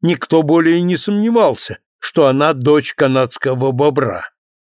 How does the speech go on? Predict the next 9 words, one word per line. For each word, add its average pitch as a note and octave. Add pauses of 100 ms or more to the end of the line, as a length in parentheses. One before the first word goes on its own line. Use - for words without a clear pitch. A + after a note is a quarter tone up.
(280)
и -
её D3
великолепный C3+
наряд E3+
уже E3
не F3
производил A#2+
эффекта. - (1500)
Райвенук, D3